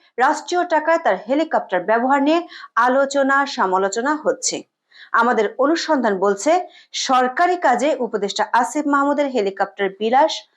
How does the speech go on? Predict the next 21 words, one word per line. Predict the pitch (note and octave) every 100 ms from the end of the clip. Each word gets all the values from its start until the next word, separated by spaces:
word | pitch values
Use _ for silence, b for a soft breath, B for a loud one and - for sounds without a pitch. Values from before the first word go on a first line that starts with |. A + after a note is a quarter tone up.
| _ -
নতুন | C4+ C#4 G3 E3 -
কিছু | - - E3
নয়। | C#3+ B2 _ _ _
বাংলাদেশের | G3 A3 G#3+ G3+ G#3 G#3 F3+
যেসব | G3 F#3+ G3 F3+
জেলায় | G#3+ G#3+ C4+ D4+ B B
বিমানবন্দর | F3+ A3+ A3 A3 G#3+ A3 G#3+ G#3+ -
সুবিধা | - D4 E4 D4
নেই, | G#3+ E3+ - b b
সেসব | - E4 D#4+ E4 D#4 A#3 F#3+
জেলায় | B3 D#4+ G#3 E3+ -
ভ্রমণের | A#3 C4 D4 D#4+ C4
জন্য | A3+ A3 D#4 D#4
তিনি | G3+ F3 -
সরকারি | C4 B3+ B3+ B3 A3+ A3
কোষাগারে | C#4 C#4 D4 C4+ C#4 E4 - -
টাকা | B3+ B3+ C#4
দিয়ে | A#3+ E4 F4+ B B B
হেলিকপ্টার | D4 D4+ D4+ D4 - F4 F4 B3+
ভাড়া | - D3+ C#3+
করেন। | C#3+ C#3+